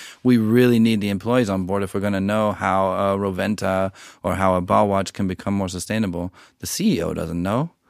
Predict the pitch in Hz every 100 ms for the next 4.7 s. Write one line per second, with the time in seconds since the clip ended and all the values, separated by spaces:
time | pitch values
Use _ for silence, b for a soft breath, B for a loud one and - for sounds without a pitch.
0 | b b b _ _ - - - 160 170
1 | 170 127 110 110 107 98 95 110 104 107
2 | - 101 101 95 98 98 - 92 95 95
3 | 98 92 87 - - - 85 90 92 92
4 | 92 - 107 98 87 82